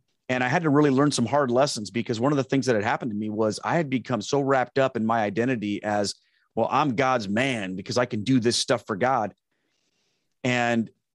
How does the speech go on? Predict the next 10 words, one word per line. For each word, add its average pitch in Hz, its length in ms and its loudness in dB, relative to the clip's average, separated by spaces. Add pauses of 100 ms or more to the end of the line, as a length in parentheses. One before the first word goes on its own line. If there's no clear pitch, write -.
(320)
when 139 160 2
you, 151 120 2
when 170 160 2
you 190 120 4
have 202 140 2
your 180 140 4
identity 139 500 0
in 123 120 -2
Christ, 123 440 -4
eh, 92 60 -10